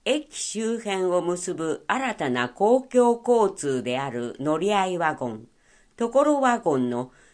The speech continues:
実証運行をこれまでの三ヶ島地区に加え、柳瀬地区でも開始し、富岡地区でも準備を進めます。令和四年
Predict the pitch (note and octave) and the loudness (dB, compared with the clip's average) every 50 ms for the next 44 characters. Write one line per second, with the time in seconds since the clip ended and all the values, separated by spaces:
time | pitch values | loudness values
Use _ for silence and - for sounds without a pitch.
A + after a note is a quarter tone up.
0 | _ _ - F#3+ A#3 A#3 A#3 - - - D4 D4 C#4+ C#4 C4 C4 B3+ A3+ G3+ - | _ _ -6 -4 -4 -4 -4 -4 -2 0 0 0 0 0 0 2 2 2 0 -2
1 | - D3 C3+ C3 C3 C3 B2+ A#2+ - _ _ _ _ _ _ _ _ - A3+ B3 | -2 0 0 2 2 0 0 -2 -4 _ _ _ _ _ _ _ _ 2 4 6
2 | C#4 D4+ D4+ C#4+ C#4 B3+ G#3+ G3+ E3 D3+ D3 D3 - - - D#3 F#3 G#3 G3+ - | 6 6 6 4 0 0 0 0 2 2 2 0 -2 -4 -4 -2 -2 -2 0 0
3 | B3+ C4 B3+ A#3 B3 A#3+ A#3 A3 G#3+ A3 - - - - D#3 C3 C3 B2+ - - | 0 2 2 0 0 0 0 -2 -2 -4 -8 -8 -6 -4 -2 0 -2 -2 -4 -6
4 | - - D3+ D3+ D3 C3+ A#2+ A2+ A2+ - _ _ _ _ _ _ _ - F3+ F#3+ | -8 -6 -4 -4 -4 -4 -6 -8 -10 -14 _ _ _ _ _ _ _ 0 0 2
5 | G#3 B3 C#4 C4+ - C4 B3+ - - - - G3+ F#3 - G#3 G#3+ G#3+ F3+ C3+ - | 2 2 0 0 -2 -4 -4 -4 -8 -8 -6 -4 -2 0 0 0 0 0 0 -2
6 | - _ _ - E3 D#3+ D#3+ E3 E3 - D#3+ D#3 D#3 - C3 C3+ C3+ C3 _ _ | -4 _ _ -4 -2 -2 -2 -2 -4 -8 -10 -10 -8 -8 -8 -8 -8 -10 _ _
7 | _ _ _ _ _ _ _ - C4 C4 B3+ C#4 D4 D4+ D4+ D4 D4 - B3+ C4 | _ _ _ _ _ _ _ 6 6 8 8 8 6 6 6 4 2 -2 -4 -4
8 | B3+ - - - - A3 - G3 F#3 E3+ E3 D#3+ D3+ D3+ - - - E3 F#3+ B3+ | -4 -6 -10 -4 -4 -2 -2 -2 -2 0 2 2 2 2 0 -4 -6 0 2 4
9 | C4 A3 G3+ F3 D3+ D3+ F3 G#3 A3+ A3+ - - F3 E3+ - E3+ D#3+ D#3+ D3 C#3+ | 4 4 2 -2 -4 -2 -2 -2 0 0 0 -2 -2 -2 -2 -2 -2 -2 -2 -4
10 | C3 C3 B2 B2+ - - B2 G#2+ - - C4 D4+ D4+ C#4+ B3+ G3+ E3 D3+ D3+ D3 | -4 -6 -8 -10 -12 -14 -14 -14 -16 -16 -18 -18 -16 -16 -18 -18 -18 -18 -16 -14
11 | C#3+ D#3 E3 E3+ F#3 G3 F#3+ F#3 F3+ E3+ D3+ | -12 -10 -10 -10 -10 -10 -10 -10 -10 -12 -12